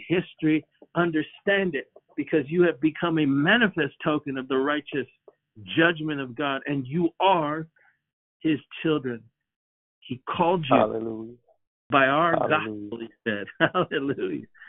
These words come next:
Speaker 2: Glory to
Speaker 1: Brothers
Speaker 2: God.
Speaker 1: and sisters, there has been a fraud,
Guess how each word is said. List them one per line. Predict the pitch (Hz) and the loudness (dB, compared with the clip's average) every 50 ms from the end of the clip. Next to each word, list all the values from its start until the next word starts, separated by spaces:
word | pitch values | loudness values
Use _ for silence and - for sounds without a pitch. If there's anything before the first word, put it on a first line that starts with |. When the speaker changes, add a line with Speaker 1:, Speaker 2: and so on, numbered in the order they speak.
| - - - | -18 -10 -4
Speaker 2:
Glory | 117 120 120 120 113 110 110 107 | 0 2 2 2 2 2 0 0
to | 104 | 2
Speaker 1:
Brothers | 180 202 190 170 165 | 2 4 4 2 0
Speaker 2:
God. | 120 117 120 | -2 -2 -4
Speaker 1:
and | 185 185 | -4 -4
sisters, | 170 - 170 139 123 123 123 _ _ _ _ _ _ _ _ _ _ _ - | -4 -4 -6 -6 -6 -6 -10 _ _ _ _ _ _ _ _ _ _ _ 0
there | 131 165 190 214 | 2 4 4 4
has | 202 160 139 | 4 2 2
been | 156 190 180 | 0 0 0
a | 143 117 - - - | 0 -2 -6 -10 -4
fraud, | - 156 165 190 180 156 113 67 - | -2 0 0 0 0 -2 -4 -6 -10